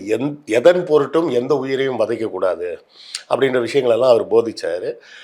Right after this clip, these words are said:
அவரது கடைசி போதனை, கடைசியாக ஒரு ராத்திரி, ஒரு சாயங்காலத்துல, அஹ், விளக்கெல்லாம் ஏத்தி வைக்கிறாங்க. அவர் அந்த ப-, போதனைகளை தொ-, தொடங்குறாரு.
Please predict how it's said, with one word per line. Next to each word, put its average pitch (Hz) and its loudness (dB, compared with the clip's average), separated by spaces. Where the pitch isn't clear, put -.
அவரது 131 4
கடைசி 175 0
போதனை, 120 2
கடைசியாக 135 0
ஒரு 117 2
ராத்திரி, 117 0
ஒரு 107 -4
சாயங்காலத்துல, 117 -2
அஹ், 95 2
விளக்கெல்லாம் 117 2
ஏத்தி 117 -4
வைக்கிறாங்க. 95 -2
அவர் 110 -2
அந்த 98 -2
ப-, 92 -4
போதனைகளை 113 2
தொ-, 95 0
தொடங்குறாரு. 104 -4